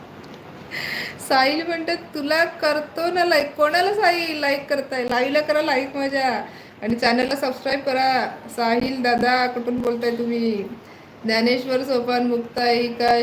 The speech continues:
श्यामजी मुंबईत? काय सुनील दादा, विसरलात वाटतं पुढचं लिहायला. चुकलं वाटतं लि-, लिहिण्यामध्ये सुनील दादांचं. छान आहे, पण खूप पब्लिक आहे. हो,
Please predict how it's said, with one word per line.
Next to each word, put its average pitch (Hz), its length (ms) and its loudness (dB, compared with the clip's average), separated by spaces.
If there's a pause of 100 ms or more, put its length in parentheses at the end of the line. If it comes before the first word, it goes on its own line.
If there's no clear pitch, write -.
श्यामजी 233 920 -2 (200)
मुंबईत? 240 520 2 (500)
काय 208 240 2
सुनील 240 280 2
दादा, 247 320 4
विसरलात 226 360 0
वाटतं 240 280 -2
पुढचं 233 280 -4
लिहायला. 190 320 0 (3750)
चुकलं 226 240 0
वाटतं 240 240 2
लि-, 214 320 -4
लिहिण्यामध्ये 208 500 0
सुनील 202 280 -2
दादांचं. 185 440 -2 (320)
छान 190 240 -4
आहे, 196 300 -2
पण 196 200 -4
खूप 190 240 -6
पब्लिक 185 540 -2
आहे. 185 200 2
हो, 190 560 0